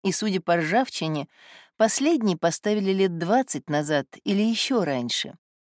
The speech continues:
А сейчас в моде прямоугольные надгробья, даже для тех, кто погиб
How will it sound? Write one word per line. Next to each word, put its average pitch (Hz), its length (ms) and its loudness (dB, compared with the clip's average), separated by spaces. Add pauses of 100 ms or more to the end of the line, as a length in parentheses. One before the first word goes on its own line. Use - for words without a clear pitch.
(100)
А 226 100 0
сейчас 294 500 -2
в 180 80 -4
моде 214 300 2
прямоугольные 170 760 0
надгробья, 151 760 -2 (500)
даже 285 280 2
для 185 240 0
тех, 254 300 -2
кто - 180 -6
погиб 160 440 -2